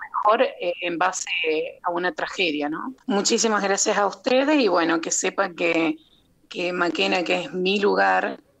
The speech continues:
eh, y que ha tenido, me ha, me ha dado la vida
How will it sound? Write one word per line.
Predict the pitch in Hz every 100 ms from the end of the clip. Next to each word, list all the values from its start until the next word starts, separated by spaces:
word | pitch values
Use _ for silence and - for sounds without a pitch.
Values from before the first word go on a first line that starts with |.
| -
eh, | 160 156 - - - - -
y | 285 349 170 165 165 -
que | - 175
ha | 165
tenido, | 220 - 190 190
me | 196 180
ha, | 180
me | 180 180
ha | 185 175
dado | 180 175 190
la | 180
vida | 196 196 185 247